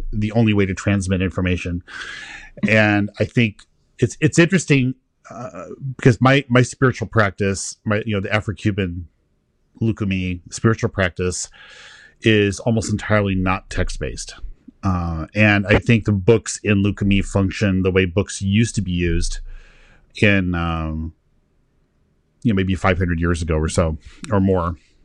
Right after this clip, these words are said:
before that even. Yeah, of course. Uh, where they were just used to, to, you know, note the things that maybe were hard to remember, um, or to,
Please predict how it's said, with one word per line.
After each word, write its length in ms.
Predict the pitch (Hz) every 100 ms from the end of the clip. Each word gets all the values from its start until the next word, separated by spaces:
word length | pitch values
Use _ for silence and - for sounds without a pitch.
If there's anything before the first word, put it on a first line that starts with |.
| - - _ -
before 280 | 107 95 87
that 180 | 82
even. 260 | 82 80 82
Yeah, 140 | 104 85
of 160 | 95 -
course. 320 | 82 85 - - - - - -
Uh, 240 | - 123 127
where 140 | 135
they 80 | 147
were 100 | 170
just 180 | 143 -
used 260 | 127 117 -
to, 400 | 110 101 98 - _ _ -
to, 460 | 120 110 101 101 _ _ _
you 100 | -
know, 160 | 101 98
note 520 | 101 110 110 104 - -
the 80 | 117
things 340 | 110 107 104
that 160 | 104 98
maybe 240 | 104 101
were 120 | 98
hard 240 | 85 101 98
to 100 | 101
remember, 560 | 90 92 90 135 131 _ _ _ _ _ _ _ _ - - - - 104
um, 480 | 98 92 92 90 -
or 220 | 113 104
to, 920 | - - 107 98 98 95 95 95 92